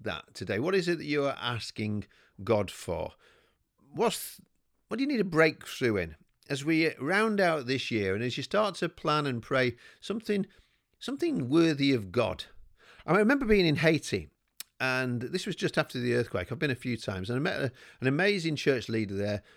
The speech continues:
who was one of the people who was working with compassion. And so often you meet the leaders out there, and you find they are world-class leaders in many of these places for compassion.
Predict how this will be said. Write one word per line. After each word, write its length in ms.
who 160
was 200
one 220
of 80
the 80
people 340
who 60
was 140
working 280
with 160
compassion. 600
And 120
so 220
often 240
you 100
meet 220
the 60
leaders 320
out 160
there, 180
and 160
you 80
find 300
they 80
are 120
world-class 1080
leaders 420
in 140
many 220
of 40
these 140
places 400
for 140
compassion. 560